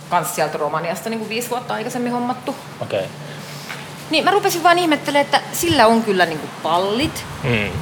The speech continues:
Speaker 1: Ja sit sillä on semmonen hirveä niinku pikkuäijämeininki.
Speaker 2: Okei.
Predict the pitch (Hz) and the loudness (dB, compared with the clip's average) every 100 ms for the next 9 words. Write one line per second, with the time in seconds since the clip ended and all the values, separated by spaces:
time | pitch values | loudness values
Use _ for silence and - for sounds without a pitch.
0 | - - 202 214 - 196 190 185 180 180 | -8 -2 0 0 0 2 2 2 2 2
1 | 202 202 180 165 165 165 180 - - - | 2 2 2 2 2 -2 -4 -4 -10 -12
2 | - - - - 214 - - 170 165 170 | -12 -12 -14 -4 -4 -2 2 2 4 4
3 | 175 175 202 233 311 - - - - - | 2 0 0 2 0 0 -8 -14 -16 -16
4 | - - - - - 117 | -16 -16 -12 -10 -2 0